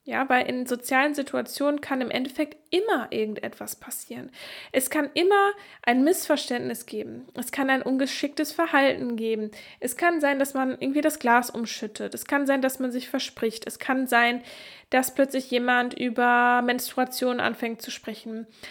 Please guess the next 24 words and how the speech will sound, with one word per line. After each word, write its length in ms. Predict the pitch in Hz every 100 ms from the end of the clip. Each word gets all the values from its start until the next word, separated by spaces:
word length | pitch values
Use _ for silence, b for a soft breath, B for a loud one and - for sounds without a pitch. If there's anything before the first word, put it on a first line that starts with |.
| B -
Es 220 | 277 -
kann 280 | 320 311 277
sein, 280 | 254 262
dass 160 | 269 277
der 140 | 285
Magen 380 | 269 233 233 233
anfängt 480 | - 214 - 226 220
zu 100 | 247
grubbeln. 560 | - 226 220 220 214 214 B B -
Es 180 | 262
kann 300 | - 302 277
sein, 340 | 240 247 247 254
dass 180 | 240 -
man 160 | 240
plötzlich 420 | 240 247 - 247
schwitzt 380 | - 311 320 -
oder 160 | 247 233
errötet. 540 | 233 214 214 214 226
Es 180 | - -
kann 260 | - 247 240
sein, 440 | 240 254 262 269 -
ja, 320 | 302 320 - -
dass 260 | 269 262
man 460 | 254 254 254 254 247